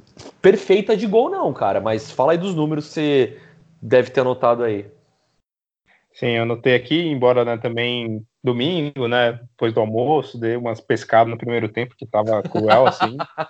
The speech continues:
Speaker 1: <laughs>
Speaker 2: <laughs> É, aqueles cochilinhos, né, de, de domingo, né, final da tarde, time
Speaker 1: Não,
Speaker 2: jogando
Speaker 1: o, a
Speaker 2: mal,
Speaker 1: minha, a minha
Speaker 2: toma
Speaker 1: gatonete,
Speaker 2: cheio,
Speaker 1: porque
Speaker 2: aí.
Speaker 1: a minha gatonete,
Speaker 2: <laughs>
Speaker 1: porque depois que eu do jogo do Fluminense, eu falei, mano, foda-se, eu não vou na Vila, tá ligado?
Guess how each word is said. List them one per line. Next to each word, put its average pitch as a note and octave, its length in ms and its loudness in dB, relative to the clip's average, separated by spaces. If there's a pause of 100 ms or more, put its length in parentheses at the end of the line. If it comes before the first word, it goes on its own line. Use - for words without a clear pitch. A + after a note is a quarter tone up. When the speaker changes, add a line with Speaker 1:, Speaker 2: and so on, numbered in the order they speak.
(160)
Speaker 1:
<laughs> - 420 -8 (100)
Speaker 2:
<laughs> C#3+ 400 2 (460)
É, C#3+ 80 6
aqueles C3+ 240 -2
cochilinhos, E3+ 580 0
né, B2+ 400 -2
de, A2 160 -10
de C#3 160 -10
domingo, B2 480 0
né, B2 100 -2
final A#2+ 260 0
da A#2+ 40 -4
tarde, C3 280 2
time - 140 -2
Speaker 1:
Não, A3 60 0
Speaker 2:
jogando A#2 280 0
Speaker 1:
o, - 20 0
a A#2 40 -6
Speaker 2:
mal, C3 300 4
Speaker 1:
minha, D#3 220 0 (200)
a B2+ 120 -2
minha D#3+ 180 -2
Speaker 2:
toma D3+ 200 4
Speaker 1:
gatonete, C3 300 -2
Speaker 2:
cheio, D3 520 2
Speaker 1:
porque A#2 160 2
Speaker 2:
aí. C#3 140 -8 (480)
Speaker 1:
a A2 100 -4
minha B2 160 -4
gatonete, C#3 680 0
Speaker 2:
<laughs> C3+ 60 -12
Speaker 1:
porque B2 240 -8
depois D#3+ 320 0
que A3 60 -6
eu E3+ 40 -6
do D#3 60 -8
jogo C#3 180 -2
do A2+ 60 -12
Fluminense, C3 380 -4
eu D#3+ 60 -6
falei, C#3 180 -2
mano, D3 200 -2
foda-se, C#3+ 500 -2
eu B2 60 0
não E3 180 0
vou A2 200 -2
na G2 120 -2
Vila, F2 300 -6
tá F2+ 100 -10
ligado? G2+ 380 2